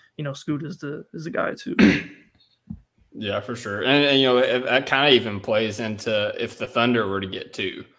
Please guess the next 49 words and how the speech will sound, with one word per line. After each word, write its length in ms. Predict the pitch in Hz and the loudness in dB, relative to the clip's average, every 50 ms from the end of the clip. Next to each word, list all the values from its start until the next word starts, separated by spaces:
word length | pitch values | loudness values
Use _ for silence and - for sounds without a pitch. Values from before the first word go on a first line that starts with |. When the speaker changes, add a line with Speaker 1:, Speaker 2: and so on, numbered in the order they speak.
| _ _ _ _ _ | _ _ _ _ _
Speaker 2:
Like, 460 | - 107 98 92 101 - - - - _ _ _ _ _ _ _ | -4 -4 -2 -2 -4 -6 -10 -16 -20 _ _ _ _ _ _ _
you 80 | - 107 | -8 -6
know, 240 | 98 98 95 95 92 - - | -4 -2 -4 -4 -6 -8 -6
we 120 | 113 107 | -2 2
have 200 | 117 123 127 127 | 4 4 4 2
Shai, 380 | - 123 113 107 113 113 113 - | 2 2 2 2 2 0 -4 -6
we 80 | 117 104 107 | -6 -4 -2
have 180 | 110 113 120 | -2 -2 -2
Giddey, 460 | 117 113 113 113 113 113 113 117 120 - _ _ | -2 0 0 0 0 -2 -4 -6 -8 -14 _ _
and, 220 | 107 104 98 98 101 | -12 -10 -8 -8 -8
you 60 | 101 | -6
know, 100 | 107 110 | -6 -6
we 160 | 104 98 101 | -6 -6 -8
even 180 | 107 110 120 113 | -8 -8 -8 -6
have 160 | 117 117 113 117 | -6 -6 -6 -4
Jalen 320 | 117 110 113 117 117 110 | -4 -4 -4 -4 -4 -4
Williams, 580 | 107 110 113 117 117 120 123 120 120 123 - - - | -4 -4 -4 -2 -4 -4 -4 -6 -8 -10 -14 -16 -14
and, 180 | 110 107 113 | -14 -12 -10
you 60 | 107 104 | -8 -8
know, 100 | 107 107 | -8 -4
we 100 | 117 123 | -2 -2
have 140 | 120 117 | 0 0
other 220 | 117 127 135 131 120 | 0 0 2 0 0
guys 260 | 113 110 120 120 113 | 2 2 2 0 0
that 120 | 110 101 | -2 -6
handle 280 | 98 113 113 113 113 107 | -6 -6 -6 -6 -6 -8
the 100 | 98 101 | -10 -12
ball. 560 | 95 98 113 131 135 98 87 95 101 107 110 101 | -10 -6 -2 -2 -2 -2 -4 -8 -10 -12 -12 -8
But 300 | 107 101 101 101 95 - - _ _ _ _ _ _ _ _ _ _ - | -6 -4 -4 -4 -6 -8 -12 _ _ _ _ _ _ _ _ _ _ -6
if 260 | 110 101 98 98 - 110 | -6 -6 -6 -8 -8 -10
we 80 | 107 | -6
know 160 | 117 143 180 | -2 0 2
anything 240 | 185 165 147 160 151 | 2 2 0 -2 -2
about 260 | 135 131 131 135 139 | -2 -2 -2 -2 -4
Presti, 400 | - 147 160 160 - - 120 110 | -4 -6 -6 -6 -8 -10 -10 -10
he's 240 | 110 117 120 120 123 | -8 -8 -10 -8 -8
gonna 200 | 135 123 123 117 | -6 -6 -6 -6
take 340 | 120 127 117 113 117 120 - - | -6 -8 -6 -6 -6 -8 -10 -12
whoever 420 | 123 117 117 120 120 120 120 113 101 | -8 -6 -4 -4 -4 -4 -6 -10 -10
he 240 | 123 117 127 123 | -6 -6 -6 -6
thinks 240 | - 123 117 123 - | -6 -6 -6 -8 -6
the 120 | - 123 107 | -8 -10 -8
best 300 | 107 110 104 95 - - | -6 -8 -8 -8 -4 -4
player 320 | 110 135 147 143 113 92 78 | -2 -2 0 -2 -4 -6 -8
is. 520 | 73 60 60 76 131 - - - - - _ _ - 311 285 _ - | -12 -14 -12 -12 -12 -12 -12 -16 -18 -20 _ _ -20 -20 -18 _ -8
And, 340 | 107 110 110 110 110 107 | -4 -4 -2 -4 -4 -6
Speaker 1:
Yeah. 40 | 110 - | -8 -8
Speaker 2:
you 100 | 120 113 | -6 -6
know, 160 | 113 107 | -6 -6